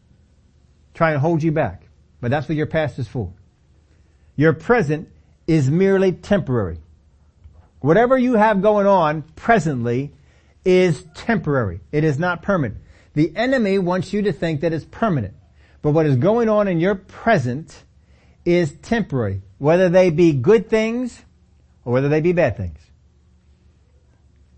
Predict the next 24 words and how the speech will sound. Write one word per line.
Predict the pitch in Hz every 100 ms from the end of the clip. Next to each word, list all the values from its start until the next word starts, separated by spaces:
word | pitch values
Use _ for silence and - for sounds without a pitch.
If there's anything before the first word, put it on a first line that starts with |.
| _ _ _ _ _ _
Now, | - 104
what | 127
I | 139
mean | 143 135
by | 135
that | 135 131
is | 120
this. | 110
How | - 131
many | 151 151
of |
you | 143 156
all | 156
know | 147 135 139 - - 127
that | 123 135 -
the | 127 117 -
salary | - - 190 196 190 160
that | 147 120
you | 165
have | 151 151 147
now | 151 117 113 131 _ _ _ _ _
is | - 135
temporary? | - 156 107 92 90 - _ _ _ _ _ _ _ _ _ _ _ _ _ _ _ _ _ _ _ _ _ _ _ _ _ _ _ _ _ _ _ _ _ _ _ _ - - 95 76 - - _ _ _ -
Hopefully, | 151 - 139